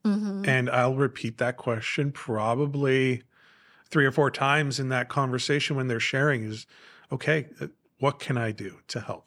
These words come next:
Speaker 2: How,
Speaker 1: Yeah.
Speaker 2: or how can I help?"
Speaker 1: Yeah.
Speaker 2: Um,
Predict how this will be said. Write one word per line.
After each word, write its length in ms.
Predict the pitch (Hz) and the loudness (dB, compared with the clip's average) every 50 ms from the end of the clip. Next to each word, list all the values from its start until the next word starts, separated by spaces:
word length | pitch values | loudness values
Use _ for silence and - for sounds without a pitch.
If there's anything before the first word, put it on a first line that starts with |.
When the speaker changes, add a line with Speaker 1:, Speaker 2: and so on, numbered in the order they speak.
| _ _ | _ _
Speaker 2:
How, 200 | - 143 143 151 | 2 4 6 6
Speaker 1:
Yeah. 180 | 156 151 190 - | 4 4 2 0
Speaker 2:
or 200 | 135 123 117 - - | 0 0 -2 -4 2
how 180 | - 170 165 170 | 4 4 4 4
can 260 | 165 - 165 147 135 | 0 -2 -2 -2 0
I 160 | 131 123 113 | -2 -2 -4
help?" 340 | 110 - 85 - - _ - _ _ - | -6 -8 -14 -14 -14 _ -20 _ _ -6
Speaker 1:
Yeah. 280 | 208 208 202 196 202 196 - - 220 - _ - | -4 -4 -2 -2 -4 -6 -10 -16 -20 -18 _ -6
Speaker 2:
Um, 480 | - 120 123 117 113 113 113 113 110 | -2 0 0 0 0 -2 -4 -6 -6